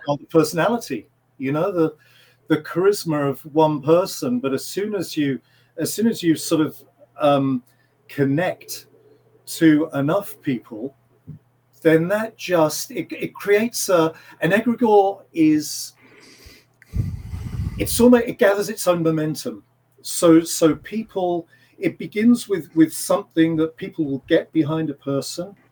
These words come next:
and they will start listening to them and, and thinking, "Hey, yeah, right, I, I see what you're talking about. I'm gonna talk to my friend over here, and, and we're all gonna get on board with you."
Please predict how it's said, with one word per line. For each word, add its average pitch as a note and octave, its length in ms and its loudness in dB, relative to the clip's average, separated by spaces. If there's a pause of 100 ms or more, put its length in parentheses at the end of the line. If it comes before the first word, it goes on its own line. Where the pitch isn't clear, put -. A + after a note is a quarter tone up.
(560)
and C#3+ 600 0 (220)
they C#3+ 280 2
will C3+ 500 2
start C#3 400 0
listening E3 380 -4
to E3+ 100 0
them E3+ 60 -6
and, C#3 260 -2 (140)
and C3+ 200 -4
thinking, D3 320 -4
"Hey, G3 160 0
yeah, F3+ 300 -4 (140)
right, D#3+ 280 0 (100)
I, C3+ 160 -2 (160)
I C#3+ 60 -6
see D3 240 -2
what C#3 160 -4
you're C#3+ 140 0
talking C3+ 300 -10
about. B2+ 260 0 (400)
I'm E3 120 2
gonna C#3+ 200 2
talk E3 220 -6
to - 120 -8
my C#3 100 2
friend C#3 300 -2
over B2+ 180 -2
here, C3+ 320 -2
and, B2+ 160 -2 (160)
and C3 200 -2 (180)
we're C#3+ 180 2
all D3+ 80 2
gonna C3+ 200 0
get C3 140 0
on B2+ 120 0
board D#3 280 2
with A2+ 120 -6
you." A2+ 160 -4